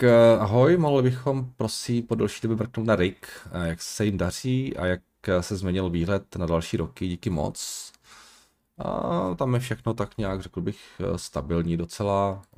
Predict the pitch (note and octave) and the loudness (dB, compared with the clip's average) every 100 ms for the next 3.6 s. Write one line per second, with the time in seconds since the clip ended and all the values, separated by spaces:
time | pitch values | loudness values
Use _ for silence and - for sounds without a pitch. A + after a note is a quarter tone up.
0 | G2 F#2 - F2+ F2+ F2 G2 E2+ - - | -14 -10 -6 -4 -4 -6 -6 -6 -4 -4
1 | F#2 F2+ F2+ F2+ E2+ F#2 F#2 F#2 F#2+ _ | -2 -2 -2 -4 0 2 2 2 -2 _
2 | _ _ _ _ _ _ - - G#2+ B2 | _ _ _ _ _ _ -16 -12 -12 -14
3 | _ - D2 D2+ D2 | _ -10 -8 -6 -6